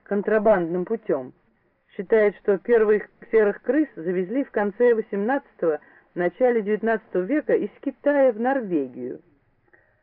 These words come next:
Здесь они прижились, размножились, а затем распространились по всей Европе, включая и Россию.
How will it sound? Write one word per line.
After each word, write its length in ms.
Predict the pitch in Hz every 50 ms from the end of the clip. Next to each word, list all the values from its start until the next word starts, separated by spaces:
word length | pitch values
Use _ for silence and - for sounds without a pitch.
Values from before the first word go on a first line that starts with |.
| _ _ _ _ _ _ _ _ _ _ _ -
Здесь 360 | 180 175 175 202 311 330 -
они 240 | - 262 247 240 247
прижились, 640 | 208 - 233 247 208 233 226 185 170 185 214 233 - _ _ _ _ _ _ _ _ _ _
размножились, 840 | - 170 180 180 160 156 151 156 165 202 247 269 254 269 254 262 247 - _ _ _ _ _ _ _ _
а 100 | - 196
затем 400 | 196 214 220 - 320 339 339 311
распространились 760 | 277 233 - - 233 - - - 220 214 220 254 247 226 196
по 180 | - - 180 175
всей 300 | - _ - 175 160 151
Европе, 500 | 139 147 185 247 285 254 - 277 277 269 - _ _ _ _ _
включая 560 | _ - 185 185 - - - 180 185 196 208 208
и 140 | 208 -
Россию. 680 | 196 190 202 190 190 _ _ 156 147 143 135 131 131 147